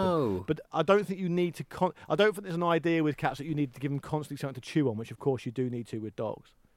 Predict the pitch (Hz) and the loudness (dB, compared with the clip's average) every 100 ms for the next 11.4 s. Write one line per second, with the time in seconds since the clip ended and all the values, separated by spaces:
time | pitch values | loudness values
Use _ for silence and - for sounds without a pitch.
0 | - 151 185 220 202 - - - - - | -2 0 2 2 2 2 0 0 -2 -2
1 | - - 117 - - - - - 107 120 | -4 0 0 0 -2 -2 -8 -14 -4 0
2 | 110 104 101 - 151 92 107 101 127 160 | 2 2 0 2 0 2 -2 0 2 2
3 | 143 113 110 - 90 101 - - 104 95 | 4 2 2 2 0 -2 -4 -2 0 0
4 | 104 104 - 92 - - 107 127 123 - | 2 2 0 -2 -2 0 2 2 0 -6
5 | - _ _ _ _ _ _ _ _ _ | -8 _ _ _ _ _ _ _ _ _
6 | _ _ _ _ - 147 160 151 165 165 | _ _ _ _ -6 4 6 6 2 -4
7 | 156 185 156 151 135 170 147 - 143 - | -2 -2 -2 -6 -6 -6 -6 -6 -10 2
8 | 170 - 147 131 151 180 139 135 147 135 | 4 4 0 4 8 10 8 2 -6 -6
9 | 127 127 123 135 127 117 120 - 131 117 | -6 -4 2 2 2 0 -4 -4 -4 -2
10 | 113 - 117 110 76 _ _ _ _ - | -4 -6 -8 -8 -10 _ _ _ _ -10
11 | 104 101 101 98 | -8 -6 -8 -10